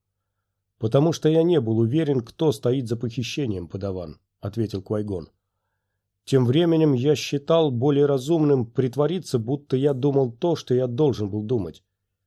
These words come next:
"Так кто же за этим стоит?" нетерпеливо поинтересовался Оби-Ван. "И куда мы направляемся теперь?" "Мы навестим Тараона".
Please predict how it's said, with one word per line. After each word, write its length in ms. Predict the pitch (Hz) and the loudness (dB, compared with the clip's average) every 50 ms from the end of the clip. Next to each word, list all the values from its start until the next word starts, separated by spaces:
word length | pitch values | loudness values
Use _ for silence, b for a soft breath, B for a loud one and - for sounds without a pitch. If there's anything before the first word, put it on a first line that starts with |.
| _ _ _ _ _ _ _ _ _ _ | _ _ _ _ _ _ _ _ _ _
"Так 180 | - 117 113 117 | -2 -2 -2 -2
кто 280 | - - - 170 175 165 | -6 -6 -2 0 0 0
же 120 | 143 151 | 0 0
за 120 | 139 165 | 0 0
этим 300 | 165 160 156 - 156 147 | 0 0 0 0 0 -2
стоит?" 500 | 139 - - 185 180 175 143 101 - - _ _ _ _ | -2 -2 -4 -4 -2 -2 -2 -2 -4 -6 _ _ _ _
нетерпеливо 600 | - 110 107 - 123 117 117 127 120 131 135 127 | -6 -4 -2 -2 -4 -4 -2 -2 -2 -2 -2 -2
поинтересовался 800 | 117 - 110 104 104 - 113 113 - - 120 120 117 107 - 117 | -2 -2 -4 -4 -4 -4 -6 -6 -4 -4 -2 -2 -2 -2 -4 -4
Оби-Ван. 460 | 113 107 107 127 131 120 107 87 73 - _ _ _ _ _ _ _ _ _ _ _ | -6 -4 -4 -4 -4 -4 -6 -6 -8 -14 _ _ _ _ _ _ _ _ _ _ _
"И 100 | - 135 | -4 -2
куда 340 | 113 - 151 135 120 180 175 | 0 2 2 4 4 4 4
мы 120 | 151 135 | 4 2
направляемся 600 | 131 127 117 139 135 131 139 147 139 120 117 - 123 | 2 0 0 0 0 2 2 2 0 0 -2 -4 -4
теперь?" 460 | - 156 147 - 123 98 80 - - _ _ _ _ _ _ _ _ _ _ _ _ _ _ - | -4 -6 -2 -2 -2 -2 -2 -6 -12 _ _ _ _ _ _ _ _ _ _ _ _ _ _ -2
"Мы 200 | 113 123 160 175 | 2 2 4 4
навестим 720 | 160 156 151 156 143 - - - 170 156 147 135 120 - _ _ _ _ - | 4 4 2 0 -2 -4 -4 -2 0 2 2 0 -2 -6 _ _ _ _ -2
Тараона". 640 | 123 117 123 135 147 151 139 104 90 82 76 - | 0 2 2 4 4 2 2 0 -2 -6 -10 -14